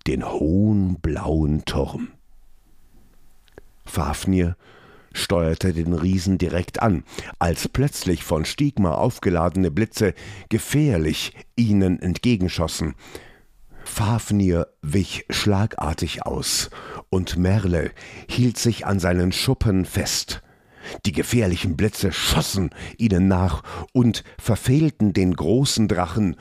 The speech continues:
nur knapp. "Fafnir, versuche so dicht wie es geht,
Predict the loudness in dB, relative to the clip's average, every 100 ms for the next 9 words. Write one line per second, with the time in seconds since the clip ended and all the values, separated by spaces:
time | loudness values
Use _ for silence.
0 | -6 0 4 4 2 0 0 0 -4 -10
1 | -16 -20 _ _ _ _ _ _ _ _
2 | _ -20 -20 _ -18 -6 -4 0 2 2
3 | 0 -8 -12 -4 -2 2 2 0 2 0
4 | 0 -2 -6 -2 0 -2 0 2 2 0